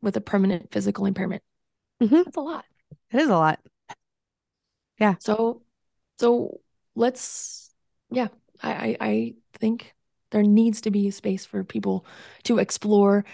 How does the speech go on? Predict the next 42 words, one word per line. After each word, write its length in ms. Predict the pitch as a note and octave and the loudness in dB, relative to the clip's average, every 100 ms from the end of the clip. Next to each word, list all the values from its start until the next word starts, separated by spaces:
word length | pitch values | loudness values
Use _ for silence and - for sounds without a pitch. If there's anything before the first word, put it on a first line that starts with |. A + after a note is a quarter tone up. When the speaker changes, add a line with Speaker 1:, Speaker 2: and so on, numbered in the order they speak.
| - - | -12 -4
Speaker 1:
and 200 | F#3+ G3 | 0 4
redefine 540 | G#3+ G#3 G#3 G3 F#3+ | 4 2 -2 -2 0
their 120 | G3 | -2
abilities. 520 | G3 G3 G3 F#3+ F#3+ | -2 -2 -4 -4 -6
And 180 | - G3 | -2 -2
the 60 | G3 | 0
bike 320 | G#3+ G#3 - - | 0 -2 -4 -6
can 240 | G3 G3 | 0 2
be 140 | G3+ | 2
a 40 | F#3 | 2
very 240 | G3 G3 | 0 0
forgiving 460 | G3 G3+ G3 G3 G3 | -2 -4 -2 -2 -2
place 400 | G3+ F#3 - - | -4 -6 -8 -12
to 80 | G3 | -4
do 140 | G3+ G3 | 0 0
that. 200 | F#3+ - _ _ - | -2 -10 _ _ -12
'Cause 160 | - A#3 | -6 0
in 100 | A#3+ | 4
every 160 | C#4 D#4 | 4 4
physical 340 | C4+ B3+ A#3 | 0 0 -2
therapy 300 | G#3+ A#3 G#3+ | 0 0 -2
clinic, 400 | G#3 F#3 G3 - _ _ _ - | -4 -4 -6 -8 _ _ _ -6
what 120 | G3+ | 0
do 60 | G3 | 2
you 60 | |
see? 260 | G3 G3 F3 _ _ _ _ _ _ _ _ - | 0 -4 -8 _ _ _ _ _ _ _ _ -8
Speaker 2:
A 60 | F#3 | 2
bike. 340 | A3+ A#3 - _ _ _ _ _ _ _ _ _ _ _ _ | 4 2 -2 _ _ _ _ _ _ _ _ _ _ _ _
Speaker 1:
On 100 | G#3 | 0
the 60 | G#3 | 0
sidelines 440 | G3+ A3 A#3+ A#3 | 2 2 2 2
of 100 | G#3+ - | 0 -2
every 200 | G#3 G#3+ | -2 -2
sporting 340 | - A#3 G#3+ | 2 2 2
event, 280 | F#3+ F#3 - - | 0 -6 -14 -10
what 100 | G3+ | -6
do 60 | G3 | -6
you 80 | |
see? 300 | G3+ G3 E3+ _ _ _ - | -6 -8 -10 _ _ _ -6
Speaker 2:
A 60 | |
bike. 360 | F#3+ A3+ B3+ - _ _ _ _ | 0 2 2 -4 _ _ _ _
Speaker 1:
<laughs> 360 | - - F3+ | -16 -4 -4